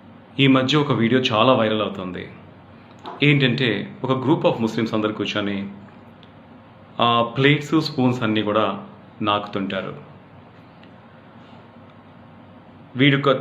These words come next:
చా-, ఈ వీడియో ఎలా వైరల్ అయిందంటే, కొంతమంది, ఆ, వాళ్ళ కరోనా వైరస్ స్ప్రెడ్ చేయడం కోసం అలా చేస్తున్నారు అని చెప్పేసి, ఆ, వైరల్ చేస్తున్నారు ఆ వీడియోని. Even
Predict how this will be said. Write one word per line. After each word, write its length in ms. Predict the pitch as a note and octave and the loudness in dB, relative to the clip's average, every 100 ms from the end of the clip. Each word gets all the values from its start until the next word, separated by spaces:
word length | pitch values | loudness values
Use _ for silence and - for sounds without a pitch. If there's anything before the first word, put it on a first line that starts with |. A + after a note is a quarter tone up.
| - | 2
చా-, 460 | C3 C3+ C3 C3 D3 | 4 4 2 -4 0
ఈ 120 | C#3+ | 2
వీడియో 220 | D#3 F3 | 4 4
ఎలా 180 | C3 D3 | 4 4
వైరల్ 300 | D#3 D3+ D3+ | 4 2 0
అయిందంటే, 680 | D3 C3 G#2 G#2+ C3 D3 - | 0 -2 -2 -4 -6 -10 -4
కొంతమంది, 680 | - A#2+ A#2+ A#2+ C3+ A#2+ C3+ - - - - - - - - - - | -2 0 2 0 0 -2 -4 -12 -18 -20 -20 -20 -20 -20 -20 -18 0
ఆ, 380 | A#2 A#2 A2+ A2+ | 4 4 4 2
వాళ్ళ 160 | B2+ C3+ | 2 0
కరోనా 380 | C3+ C3 E3 F3 | 0 0 2 2
వైరస్ 300 | D3+ D3 C#3+ | 0 -2 -4
స్ప్రెడ్ 340 | - A#2+ - | -4 -2 -2
చేయడం 180 | C#3 C3+ | -2 -2
కోసం 640 | C3 B2 C#3 B2+ G#2+ - - - A#2+ | -2 -4 -4 -4 -6 -12 -18 -6 0
అలా 200 | B2 A#2+ | 0 0
చేస్తున్నారు 440 | B2 A#2+ C#3+ B2 A#2+ | -4 -2 0 2 2
అని 160 | A2+ | -2
చెప్పేసి, 640 | A2 G#2+ G#2+ G#2 A#2 G#2+ - - - - - - - - - | -2 -4 -4 -4 -4 -6 -10 -18 -20 -20 -20 -20 -20 -12 2
ఆ, 120 | G#2+ G#2+ G#2+ G#2+ G#2+ G#2+ A2 G#2 G#2+ | 4 6 4 2 0 -2 -6 -4 0
వైరల్ 260 | C3 C#3+ | 2 2
చేస్తున్నారు 460 | C#3 G#2 - G#2 F#2+ | 2 -2 -4 -4 -2
ఆ 40 | |
వీడియోని. 380 | F#2 F#2+ F#2+ F#2+ F#2+ - - - - A2+ B2 | -2 -4 -6 -8 -12 -14 -20 -20 -10 -2 2
Even 260 | B2+ A#2 | 4 2